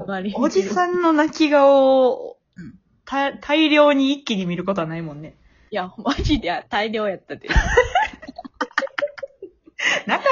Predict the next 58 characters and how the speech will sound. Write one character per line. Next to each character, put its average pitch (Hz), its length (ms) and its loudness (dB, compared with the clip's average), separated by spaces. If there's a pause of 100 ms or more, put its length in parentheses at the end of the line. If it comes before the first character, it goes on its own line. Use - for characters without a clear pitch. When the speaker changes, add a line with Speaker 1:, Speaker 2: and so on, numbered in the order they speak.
Speaker 2:
し - 160 0
た 403 140 6
る 285 100 4
や 190 160 0
ん。 - 20 -18
え - 40 -10 (440)
え 233 160 2
や 262 280 2
ん 196 80 -6
け。 175 220 -12 (340)
感 320 180 -8
動 359 80 -4
し 359 260 0
と 359 120 -2
ん 269 80 -2
ね 175 80 -6
ん。 165 60 -10 (840)
Speaker 1:
家 330 220 -4
で 220 140 -6
泣 285 220 -6
か 381 120 0
れ 254 120 -6
へ 220 100 -8
ん 202 60 -8
の 190 120 -10
か 185 140 -10
な 196 220 -6
と 175 120 -12
思 175 100 -10
っ 165 60 -16
て。 165 140 -14 (400)
Speaker 2:
<laughs> - 420 -2
家 349 200 4
で 262 60 6
も 202 100 2
泣 240 160 2
い - 20 -8
て 349 100 0
き 349 100 0
て 370 100 0
る 359 100 0
や 175 100 -4
ん。 165 100 -18 (380)
<laughs> - 380 -8
そ 180 80 -16
ん 196 60 -8
な 202 80 0
や 190 80 -8
つ。 - 140 -20 (1040)
映 214 160 0
画 233 120 2
館 202 160 0
で 180 80 -4
泣 190 180 -2
け 196 100 -4
る 180 80 -2
や 180 120 -4
つ。 - 140 -20